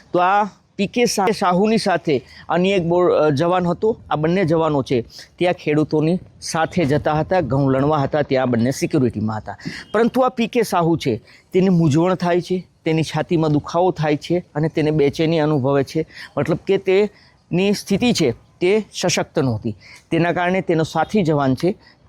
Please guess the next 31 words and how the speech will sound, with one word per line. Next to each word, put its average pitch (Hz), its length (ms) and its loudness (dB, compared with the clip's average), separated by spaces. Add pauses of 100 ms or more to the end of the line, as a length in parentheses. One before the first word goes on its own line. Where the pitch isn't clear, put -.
તેનું 185 380 2
એવું 170 160 2
કહેવું 147 340 0
હતું 127 200 -4
કે 139 160 -2 (400)
થોડી 208 280 2
વાર 208 200 2
આરામ 160 280 0
કરી 135 240 0
લે, 131 200 0 (220)
અહીંયા 151 220 0
ઝાડવું 131 420 0
છે 131 180 0
ત્યાં, 139 300 -2 (640)
અને 185 340 0 (720)
તું 190 120 2
થોડી 180 220 2
વાર 180 160 4
આરામ 175 280 0
કરી 226 220 0
લે 180 120 2
એટલે 185 260 0 (600)
તારી 165 340 2
અંદર, 165 300 2 (320)
અ, 135 280 2 (160)
એનર્જી 156 400 0
આવી 170 220 0
જશે 180 240 -2
અને 202 120 0
તું 190 300 -2 (340)
ફરી 247 320 0